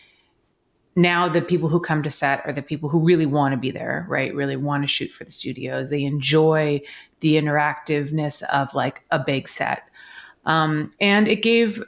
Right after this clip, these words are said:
performers power that they hadn't had before. And I just think that that lends itself to a much healthier industry.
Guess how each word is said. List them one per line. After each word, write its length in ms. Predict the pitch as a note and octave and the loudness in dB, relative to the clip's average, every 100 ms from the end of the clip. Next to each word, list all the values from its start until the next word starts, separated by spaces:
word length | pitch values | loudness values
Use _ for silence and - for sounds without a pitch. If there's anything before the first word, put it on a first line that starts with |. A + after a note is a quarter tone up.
| _ | _
performers 760 | A3 G#3 F#3+ G#3+ G#3+ G3 F#3+ - - - | 0 0 2 4 6 4 2 -2 -10 -8
power 560 | - F#3 G#3 D#3 D#3 D#3 | -2 0 2 2 2 2
that 160 | D3 | 0
they 80 | D#3+ | -2
hadn't 320 | C#3 F3+ E3+ | 0 -2 -2
had 340 | D#3 E3+ D#3 C#3+ | -4 -4 -4 -6
before. 280 | - C#3+ | -10 -8
And 160 | - D3 | -4 -2
I 100 | D3 | -2
just 280 | D3+ D#3+ - | -2 -6 -4
think 200 | D#3+ D#3 | -4 -2
that 220 | D#3+ - | -6 -2
that 300 | D#3+ D3+ - - - - - | -2 0 -2 -8 -20 -20 -4
lends 340 | D#3 D#3+ D#3 | 0 2 2
itself 420 | D#3+ D#3+ E3 D3+ - | -2 -2 -2 -2 -2
to 80 | E3 | -2
a 80 | D3+ | 0
much 280 | D#3 D#3 | 0 0
healthier 500 | - - E3 E3 D#3 | -2 -2 -2 0 -2
industry. 800 | - E3 E3+ - G3 G#3+ A3+ A3 | 0 0 0 -2 2 2 2 -2